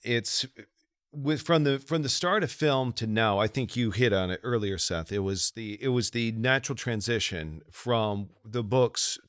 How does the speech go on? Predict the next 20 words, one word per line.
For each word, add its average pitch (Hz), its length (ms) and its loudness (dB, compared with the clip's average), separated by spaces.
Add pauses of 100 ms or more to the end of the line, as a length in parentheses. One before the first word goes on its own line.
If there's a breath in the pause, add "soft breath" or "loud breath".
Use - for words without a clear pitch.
(160)
to 147 120 0
the 123 80 2
movies. 127 480 -2
And 135 100 0
now 131 200 4
people 139 340 -4
felt 127 220 0
they 110 100 -2
didn't 101 260 -4
have 101 160 0
to 98 100 -6
read 101 200 0
books. 71 180 -4
So 104 80 -2
you 107 80 2
don't 110 140 4
have 101 140 -4
to 87 100 -10
think 120 260 -8
anymore. 104 400 -6